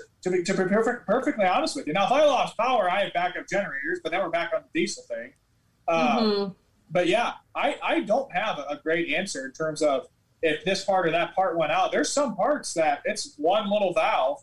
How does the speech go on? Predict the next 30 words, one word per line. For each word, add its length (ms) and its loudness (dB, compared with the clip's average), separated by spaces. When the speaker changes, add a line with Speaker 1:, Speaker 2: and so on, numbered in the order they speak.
Speaker 1:
that 240 0
Lely 320 -2
makes 560 -4
specifically 800 -2
for 160 0
this 180 0
part 200 0
in 60 -6
the 60 -4
robot 360 2
arm 300 -4
that 320 0
I 180 0
cannot 340 0
run 180 0
this 140 -4
robot 360 2
without 300 2
it. 200 -6
And 80 -6
if 80 -2
I 120 0
can't 240 -4
get 180 -2
that, 220 -2
it's 120 -6
not 160 -2
gonna 140 -4
milk 180 0
cows. 440 -4